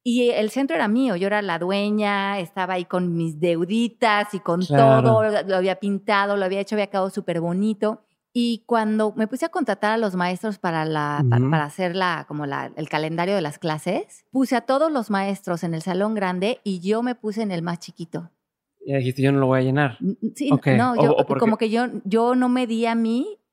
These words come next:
Speaker 1: como que yo mere-, mereciera ese espacio.
Speaker 2: Ya.
Speaker 1: Y me acuerdo que un día no llegó uno de los maestros y me dijeron, "Ale, te va a tocar sustituir la clase". Y yo,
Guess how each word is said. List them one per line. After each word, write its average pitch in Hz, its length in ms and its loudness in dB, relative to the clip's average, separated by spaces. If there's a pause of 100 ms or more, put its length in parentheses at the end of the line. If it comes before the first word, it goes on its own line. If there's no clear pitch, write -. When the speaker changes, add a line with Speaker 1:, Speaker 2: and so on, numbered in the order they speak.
(220)
Speaker 1:
como 196 180 0
que 196 100 0
yo 208 80 2
mere-, 208 180 0
mereciera 180 480 -2
ese 180 120 -6
espacio. 113 460 0
Speaker 2:
Ya. 107 160 -6 (760)
Speaker 1:
Y 202 220 0
me 208 100 2
acuerdo 220 320 -2
que 240 80 -4
un 233 140 0
día 214 140 2
no 208 120 2
llegó 202 300 0
uno 202 180 2
de 190 100 0
los 160 200 -2
maestros 175 880 -2
y 180 80 -4
me 170 140 0
dijeron, 185 420 -4
"Ale, 175 200 -2
te - 100 -6
va 160 80 0
a - 20 -2
tocar 160 240 -4
sustituir 156 460 -6
la 156 100 -4
clase". 269 460 -4
Y 170 100 -4
yo, 185 240 0